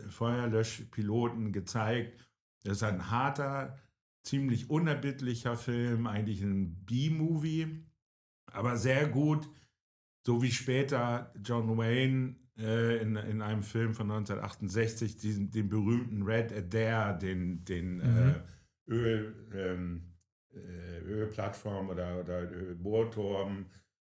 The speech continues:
Speaker 1: Feuerbekämpfer gespielt hat.
Speaker 2: Erstaunlicherweise sieht John Goodman ja, äh, erst alt aus, seit er so massiv abgenommen hat. Wenn man diesen Film von neunzehnhundertneunundachtzig anguckt, wo er, glaub ich, Ende dreißig gewesen ist,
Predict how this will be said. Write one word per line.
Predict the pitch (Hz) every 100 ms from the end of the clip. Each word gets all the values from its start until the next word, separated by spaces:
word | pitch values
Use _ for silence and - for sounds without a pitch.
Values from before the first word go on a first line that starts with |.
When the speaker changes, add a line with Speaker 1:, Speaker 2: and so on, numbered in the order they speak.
| _
Speaker 1:
Feuerbekämpfer | - 110 95 95 - 98 92 - 87 85 82 82
gespielt | 82 - - 87 82 -
hat. | 76 - -
Speaker 2:
Erstaunlicherweise | - 127 156 143 143 131
sieht | 123 156
John | - 120 113
Goodman | 135 156 143 143
ja, | 139 127 127 127
äh, | 131 123 120 120 -
erst | 127 131 131 - - _ _
alt | - 110 160 -
aus, | 131 160 156 -
seit | 120 120 131
er | 139
so | 135
massiv | 135 131 - 151 -
abgenommen | 123 - 101 98 95
hat. | - - - _ -
Wenn | 131
man |
diesen | 135 156
Film | 156 160
von | 156
neunzehnhundertneunundachtzig | 143 143 139 139 131 - - 143
anguckt, | 151 143 139
wo |
er, | 131
glaub | 131 127
ich, |
Ende | 139 135
dreißig | 127 - 127 160
gewesen | 151 135 143
ist, | 147